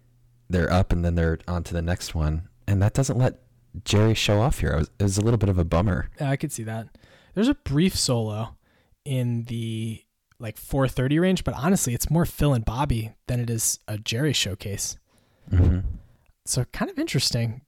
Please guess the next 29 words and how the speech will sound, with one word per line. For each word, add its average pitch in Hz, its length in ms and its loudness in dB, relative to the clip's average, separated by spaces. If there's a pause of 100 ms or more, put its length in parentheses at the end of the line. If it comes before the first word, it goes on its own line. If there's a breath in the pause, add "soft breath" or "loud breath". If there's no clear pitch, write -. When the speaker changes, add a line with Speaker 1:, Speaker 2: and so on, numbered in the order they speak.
Speaker 2:
But 139 240 2 (260 soft breath)
again, 196 240 8
I 151 140 8
mean, 156 100 10
that, 156 220 4
that's 185 320 6
a 165 100 6
sign 160 340 4
of 123 140 2
what's 127 220 2
to 139 80 0
come 127 340 0
with 110 140 -2
this 110 160 -2
set - 680 -2
because 117 600 -2 (680)
this 139 240 0
is 165 120 2
a 135 60 4
real, 143 640 4 (120)
uh, - 320 -14
most 160 320 4
of 151 80 0
these 135 160 4
songs 139 400 2
are 104 80 -4
really 113 280 -4
tight. - 340 -8 (800 soft breath)
Um, 110 280 -4